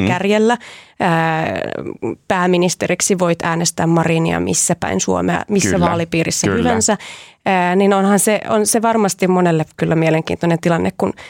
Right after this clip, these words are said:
Speaker 2: Marinia tarjottiin ja sit sieltä tuleekin Lindtmania tai, tai Krista Kiurua.
Speaker 1: Niin, terveisiä, <laughs> terveisiä taktikoijille, että,
Speaker 2: Niin.
Speaker 1: että näin tapahtui, mutta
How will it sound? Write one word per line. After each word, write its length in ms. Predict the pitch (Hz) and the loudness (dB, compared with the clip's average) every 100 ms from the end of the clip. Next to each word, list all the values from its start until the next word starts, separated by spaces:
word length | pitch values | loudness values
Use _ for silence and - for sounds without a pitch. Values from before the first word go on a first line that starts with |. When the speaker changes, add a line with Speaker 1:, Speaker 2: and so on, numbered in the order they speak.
| - | -4
Speaker 2:
Marinia 400 | 190 185 175 175 | -2 0 0 0
tarjottiin 480 | 175 175 170 - - | 0 -2 -2 -4 -4
ja 80 | 196 | -4
sit 160 | - | -6
sieltä 300 | - 92 - | -4 -4 -4
tuleekin 420 | - - - - 175 | -4 -4 -4 -2 0
Lindtmania 540 | 170 165 - 156 208 - | -2 -2 -4 -4 -6 -6
tai, 140 | - - - - _ - | -8 -8 -14 -20 _ -6
tai 80 | 170 - | -4 -2
Krista 320 | 214 - 214 | -2 -2 -2
Kiurua. 340 | 320 240 - - - | 0 0 -2 -10 -2
Speaker 1:
Niin, 180 | 120 104 | 0 2
terveisiä, 480 | 113 104 95 - 127 107 | 0 2 0 2 2 2
<laughs> 120 | 131 | 4
terveisiä 380 | - 101 107 120 | 2 2 0 0
taktikoijille, 880 | - 120 - - - 98 90 120 127 170 | 0 -4 -2 -2 0 2 2 2 2 0
että, 200 | - - | -2 0
Speaker 2:
Niin. 240 | 254 240 175 - | 2 2 0 -2
Speaker 1:
että 240 | 104 104 113 | -2 0 0
näin 220 | 110 107 | 0 0
tapahtui, 480 | 110 - 113 - 98 | 0 0 -2 0 2
mutta 360 | 98 101 113 | 2 0 -2